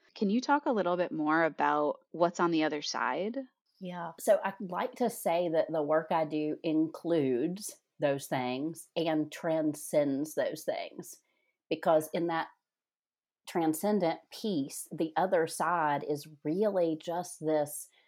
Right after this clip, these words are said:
Speaker 2: amazing, and I sound, like, really woo right now, don't I? <laughs> But it's this amazing
Speaker 1: <laughs>
Speaker 2: omnipresent love.
Speaker 1: Mm.
Speaker 2: It is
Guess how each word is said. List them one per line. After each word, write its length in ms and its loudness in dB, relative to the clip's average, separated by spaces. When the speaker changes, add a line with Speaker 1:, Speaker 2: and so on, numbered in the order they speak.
Speaker 2:
amazing, 1300 2
and 120 0
I 60 -2
sound, 400 0
like, 160 -4
really 280 2
woo 340 -4
right 240 -8
now, 200 -8
don't 280 -6
I? 420 -4
<laughs> 260 6
But 100 10
it's 180 10
this 260 6
amazing 800 8
Speaker 1:
<laughs> 60 -2
Speaker 2:
omnipresent 880 4
love. 460 2
Speaker 1:
Mm. 200 8
Speaker 2:
It 40 8
is 720 2